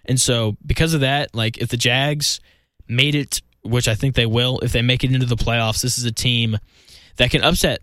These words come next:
some different teams, right? Like, they have the quarterback, they've got some guys on the outside who can really play. The defense has played well. Um, you know, and obviously they have a head coach who's done this before.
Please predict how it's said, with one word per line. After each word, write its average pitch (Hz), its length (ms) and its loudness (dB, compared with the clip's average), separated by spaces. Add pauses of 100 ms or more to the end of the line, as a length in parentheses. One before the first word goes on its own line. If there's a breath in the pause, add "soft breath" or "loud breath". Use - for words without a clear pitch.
(160)
some 123 180 -2
different 117 320 -2
teams, 95 320 -2
right? 110 180 0
Like, 104 140 -2
they 107 80 -2
have 131 180 0
the 135 60 2
quarterback, 127 560 0
they've 107 120 -2
got 120 180 0
some 127 120 -2
guys 120 240 0
on 113 60 0
the 113 100 2
outside 113 400 0
who 110 100 -2
can 104 140 -2
really 95 180 -4
play. 147 400 0
The 104 120 -4
defense 127 400 -2
has 117 100 -2
played 113 300 0
well. 113 420 0 (460 soft breath)
Um, 98 440 0 (180)
you 113 100 0
know, 107 80 2
and 107 80 2
obviously 117 300 2
they 110 80 2
have 110 140 2
a 101 40 2
head 110 160 -2
coach - 360 0
who's 110 180 0
done 110 200 2
this 107 160 0
before. 98 520 -2